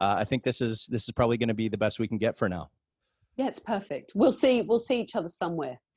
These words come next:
Speaker 1: Now, how, how are you holding up, first of all? How, how are things going for you? Where are you, uh, hibernating, quarantining, you know, locking yourself down? Where are you right now?
Speaker 2: So I'm at home in New Jersey.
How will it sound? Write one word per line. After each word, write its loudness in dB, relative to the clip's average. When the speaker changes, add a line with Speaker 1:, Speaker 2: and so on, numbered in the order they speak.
Speaker 1:
Now, 0
how, 4
how 2
are 8
you 2
holding 2
up, 0
first -2
of -4
all? 0
How, 0
how 0
are 4
things 0
going 2
for -4
you? -2
Where 2
are 4
you, 0
uh, 2
hibernating, 0
quarantining, 0
you -4
know, 0
locking 0
yourself -2
down? -2
Where 0
are 0
you -6
right -8
now? -14
Speaker 2:
So 0
I'm 0
at -8
home -2
in 0
New -6
Jersey. -6